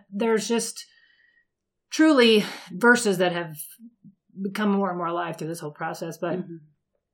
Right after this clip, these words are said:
Speaker 1: even ones like, "Ask and it will be given you, seek and you'll find, knock and the door will be opened." I have prayed so many times. I've just said, "Lord, I'm asking and I'm seeking and I'm knocking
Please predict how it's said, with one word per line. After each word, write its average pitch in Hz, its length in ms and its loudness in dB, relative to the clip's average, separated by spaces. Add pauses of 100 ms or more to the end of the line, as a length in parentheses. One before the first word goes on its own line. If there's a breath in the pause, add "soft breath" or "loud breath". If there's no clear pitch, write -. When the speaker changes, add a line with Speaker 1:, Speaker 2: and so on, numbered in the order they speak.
(220)
Speaker 1:
even 240 280 2
ones 220 220 2
like, 190 320 -2 (400)
"Ask 208 300 -4
and 220 80 -2
it 196 60 -6
will 202 100 0
be 175 40 -4
given 214 200 0
you, 147 100 -2
seek 170 260 -6
and 180 100 -4
you'll 180 120 -6
find, 202 360 -2
knock 165 200 -6
and 185 100 -8
the 165 40 -8
door 175 120 -4
will 170 80 -8
be 170 180 -6
opened." 165 340 -8 (720 soft breath)
I 226 140 4
have 233 160 4
prayed 214 480 6 (460 loud breath)
so 208 300 4
many 254 160 4
times. 240 640 -2 (480)
I've 202 120 -4
just 190 180 -6
said, - 240 -10 (560 loud breath)
"Lord, 262 320 4 (800)
I'm 220 160 -4
asking 339 560 -2
and 220 120 -2
I'm 196 120 0
seeking 269 440 -4
and 240 80 -2
I'm 233 120 2
knocking 208 400 2